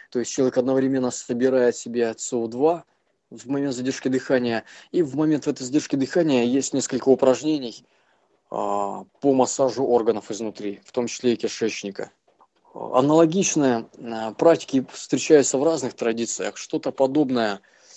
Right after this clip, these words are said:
в индийской там называлось, если, э, память не изменяет, по-моему, нау или там что-то такое.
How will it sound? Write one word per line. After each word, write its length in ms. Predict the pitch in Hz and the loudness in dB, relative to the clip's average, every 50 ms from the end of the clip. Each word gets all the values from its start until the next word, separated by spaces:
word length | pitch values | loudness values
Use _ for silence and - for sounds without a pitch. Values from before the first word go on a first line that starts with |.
| - - - _ | -20 -20 -16 _
в 160 | 123 120 131 | -4 -2 0
индийской 420 | 135 131 135 156 147 - - 131 123 | 0 0 -2 -4 -6 -4 -4 -4 0
там 220 | - 120 113 117 | 0 -2 -2 -2
называлось, 580 | 113 110 - 131 127 131 127 120 113 - - - | -4 -4 -4 -2 2 2 4 2 2 0 -4 -8
если, 420 | 117 110 - - - 113 107 101 - - 98 | -8 -8 -8 -8 -8 -8 -10 -10 -14 -18 -20
э, 20 | 98 101 101 98 101 98 98 98 98 87 82 80 - - - _ _ _ _ _ _ _ _ _ _ _ _ _ _ | -18 -18 -18 -18 -18 -18 -20 -20 -20 -20 -20 -20 -20 -20 -20 _ _ _ _ _ _ _ _ _ _ _ _ _ _
память 380 | - 123 120 120 117 107 - | 2 2 2 2 -2 -6 -6
не 80 | 123 117 | -8 -8
изменяет, 320 | 110 123 127 131 127 117 | -4 -2 -2 -2 -2 0
по-моему, 320 | - 117 120 127 123 117 113 | 0 0 0 2 0 0 0
нау 380 | 110 113 117 120 120 113 110 107 | -2 -2 0 0 0 0 0 -2
или 80 | 107 | -4
там 200 | 107 - 107 107 | -4 -6 -8 -10
что-то 360 | 101 - - - 104 - - 101 | -10 -14 -14 -14 -12 -12 -12 -8
такое. 520 | - 110 104 - - 113 107 104 - | -6 -6 -6 -2 0 0 0 0 0